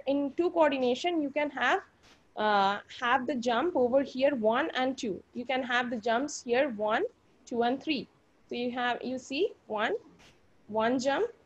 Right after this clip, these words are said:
two, and three, three jumps. In one coordination system, it's mostly one jump, because, uh, now it's also depends on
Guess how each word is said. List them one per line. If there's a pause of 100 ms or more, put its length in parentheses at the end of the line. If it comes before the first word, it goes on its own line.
(300)
two, (160)
and
three, (480)
three
jumps. (360)
In
one
coordination
system,
it's
mostly
one
jump,
because, (400)
uh, (300)
now
it's
also
depends
on